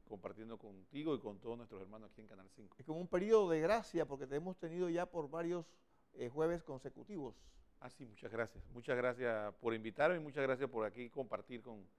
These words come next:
Speaker 1: todos nuestros, eh, hermanos y televidentes.
Speaker 2: Muy bien. Eh, como, como ya es conocido por todos ustedes, eh, hay temas que a veces parecen cíclicos,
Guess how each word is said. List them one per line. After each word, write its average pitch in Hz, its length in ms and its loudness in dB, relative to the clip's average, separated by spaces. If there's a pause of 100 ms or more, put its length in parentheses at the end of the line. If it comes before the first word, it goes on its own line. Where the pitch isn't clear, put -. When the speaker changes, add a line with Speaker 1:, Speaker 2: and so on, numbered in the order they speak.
(440)
Speaker 1:
todos 123 160 -2
nuestros, 113 400 -12
eh, 110 180 -14
hermanos 131 540 -4
y - 20 -12
televidentes. 101 600 -8 (280)
Speaker 2:
Muy 147 140 -2
bien. 113 260 -6 (440)
Eh, 170 260 0
como, 190 760 2
como 185 420 0
ya 277 260 8
es 285 100 4
conocido 233 540 6
por 160 140 -4
todos 196 300 2
ustedes, 160 600 0 (640)
eh, 165 260 2
hay 208 220 4 (100)
temas 220 560 2 (180)
que 165 460 2
a 160 80 6
veces 208 500 2 (260)
parecen 196 440 0
cíclicos, 147 800 -6